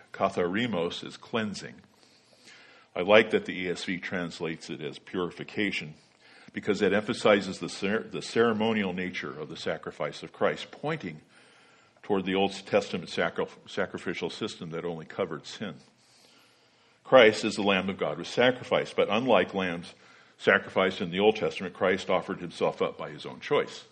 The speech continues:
Unlike the Old Testament cer-, ceremony of sin sacrifice, this purification that Christ accomplished was once for all. Hebrews ten ten.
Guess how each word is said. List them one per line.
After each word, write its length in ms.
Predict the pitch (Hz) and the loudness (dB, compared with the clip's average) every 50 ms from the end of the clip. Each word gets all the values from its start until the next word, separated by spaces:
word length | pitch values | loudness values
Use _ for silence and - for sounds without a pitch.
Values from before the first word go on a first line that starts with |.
| _ _ _ _ _ _ _ _ _ _ _ _ _ _ _ _ _ - _ _ _ _ _ _ _ - - | _ _ _ _ _ _ _ _ _ _ _ _ _ _ _ _ _ -20 _ _ _ _ _ _ _ -2 2
Unlike 380 | 113 127 139 113 95 98 98 | 2 4 6 6 6 6 4
the 80 | 101 92 | 2 0
Old 120 | 85 90 | 0 2
Testament 440 | - - 127 - - 120 104 90 - | 6 4 4 4 4 -4 -6 -6 -6
cer-, 280 | - - 98 90 - - - | -4 0 0 0 0 -2 -6
ceremony 500 | - - 117 101 95 90 92 92 92 87 | -8 -4 -2 -2 -2 0 -2 -2 -2 -2
of 80 | 80 80 | -4 -6
sin 280 | - - 113 110 110 | -6 -4 -4 -4 -2
sacrifice, 640 | 101 - 101 92 87 85 - - - 95 92 - - - | -2 0 2 2 2 0 -4 -4 -2 -2 -2 -2 -4 -6
this 140 | 101 95 | -8 -8
purification 760 | - - 117 110 95 95 - - - - 123 120 - - 95 | -4 -2 -2 -2 -2 -2 -8 -8 -2 -2 -2 -2 -2 -6 -8
that 140 | 85 - - | -8 -10 -8
Christ 340 | - - 104 110 113 - - | -2 0 2 2 2 0 -6
accomplished 500 | 104 - - 80 73 - - 90 - - | -10 -8 -8 -8 -8 -8 -10 -10 -10 -8
was 240 | 101 90 87 - - | -8 -10 -10 -10 -8
once 360 | 90 101 110 113 - - - _ - - - - - - - - - _ _ _ | -6 -6 -4 -6 -8 -14 -16 _ -20 -20 -20 -20 -20 -20 -20 -20 -20 _ _ _
for 220 | - 104 95 92 | -2 0 0 2
all. 320 | 90 78 69 67 62 - - - - - - - _ _ _ _ _ - - - _ _ _ _ _ _ _ _ _ _ _ _ _ | 2 0 0 -2 -6 -12 -18 -20 -20 -20 -20 -20 _ _ _ _ _ -20 -20 -20 _ _ _ _ _ _ _ _ _ _ _ _ _
Hebrews 340 | - 95 90 95 95 90 - | -10 -8 -6 -6 -6 -6 -6
ten 260 | - 101 98 87 82 | -8 -6 -6 -6 -6
ten. 340 | - - 107 90 78 71 | -6 -6 -6 -6 -6 -8